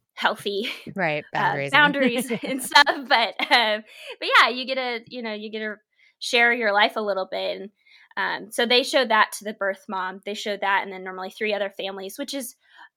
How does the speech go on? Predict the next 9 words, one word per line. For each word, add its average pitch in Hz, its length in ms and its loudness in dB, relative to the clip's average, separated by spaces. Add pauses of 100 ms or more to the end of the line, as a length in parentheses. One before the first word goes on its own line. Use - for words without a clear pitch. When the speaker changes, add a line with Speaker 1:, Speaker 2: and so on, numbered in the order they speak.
Speaker 1:
I 233 60 2
really 294 440 -2
love 240 400 4
that 196 240 -2 (180)
they 202 220 -6
give 226 400 -2 (380)
these 220 220 -8
birth 208 400 -6
moms, 185 580 -6